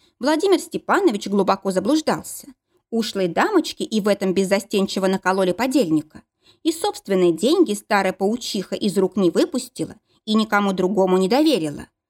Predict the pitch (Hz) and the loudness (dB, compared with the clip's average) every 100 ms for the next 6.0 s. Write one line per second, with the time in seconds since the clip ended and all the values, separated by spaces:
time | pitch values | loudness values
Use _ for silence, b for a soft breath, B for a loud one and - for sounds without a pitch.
0 | _ 190 196 196 190 180 - 320 202 185 | _ -2 -2 0 0 0 -2 -4 -6 -2
1 | 202 262 165 95 - _ _ _ _ _ | 0 0 -2 -6 -18 _ _ _ _ _
2 | - 349 415 370 202 196 - 190 190 - | -6 -2 2 2 2 -2 -8 -8 -10 -2
3 | 196 196 190 185 185 - 190 - 208 190 | 0 2 0 -2 -6 -2 -4 -2 0 0
4 | 185 - 175 165 339 - - - 190 185 | 0 -4 -6 -2 -2 -2 -4 -2 -2 -2
5 | 170 185 - 208 - 262 185 165 156 - | -2 -4 -4 -10 -6 -4 -2 -2 -2 -10